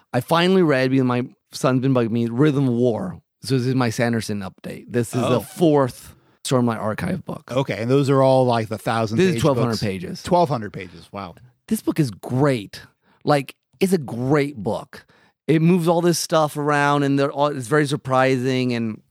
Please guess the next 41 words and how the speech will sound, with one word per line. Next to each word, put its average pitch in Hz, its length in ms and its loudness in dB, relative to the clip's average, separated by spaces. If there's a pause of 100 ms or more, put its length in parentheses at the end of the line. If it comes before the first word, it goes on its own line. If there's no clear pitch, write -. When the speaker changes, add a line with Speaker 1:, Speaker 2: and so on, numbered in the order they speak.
Speaker 2:
Now, 156 140 -2
do 151 200 -6
you 143 200 4
know, 143 300 4
has, 117 220 2
does 110 140 -8
Brandon 123 300 -2
Sanderson, 131 480 0
has 120 140 0
he 117 120 2
announced 120 380 0
how 120 200 4
far 123 340 2
into 131 300 -2
this 123 500 -2 (160)
series 139 520 0
this 120 160 -4
is? 170 400 -2
Like, 110 300 -2
is 139 140 0
this 226 140 4
Speaker 1:
There's 202 120 2
gonna 214 120 4
be 175 60 2
ten 143 320 0
books. - 460 -6
Speaker 2:
Oh, 156 100 4
it's - 120 -4
ten 202 260 0
books? - 380 -8
Speaker 1:
Yeah. 123 260 0
Speaker 2:
Oh, 131 220 2
and 110 120 -6
this 113 80 -4
is 113 60 -6
number 117 180 0
four. 98 300 -4 (260)
Speaker 1:
But 147 140 4
here's 143 160 4
the 127 60 2 (120)
thing. 98 260 -2